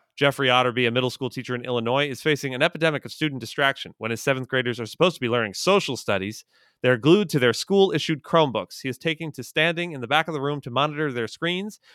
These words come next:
where he can see the online game they're all playing, chess.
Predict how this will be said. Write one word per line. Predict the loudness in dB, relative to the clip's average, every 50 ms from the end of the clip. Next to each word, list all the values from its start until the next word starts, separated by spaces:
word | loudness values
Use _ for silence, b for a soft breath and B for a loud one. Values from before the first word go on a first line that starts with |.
| b b
where | b 2 2
he | 2
can | 2 -2 -6
see | -2 0 2 2
the | 4 4 4
online | 4 4 4 4 2 2 2 2 2
game | 2 2 2 2 2
they're | 2 2 4
all | 4 2 2
playing, | 0 -2 0 0 2 2 0 -2 -4 -8 -12 _ _ _ _ _ _ _ _ _ _ _ _ _ _
chess. | -4 -2 0 0 -2 -4 -10 -16 -16 -18 -20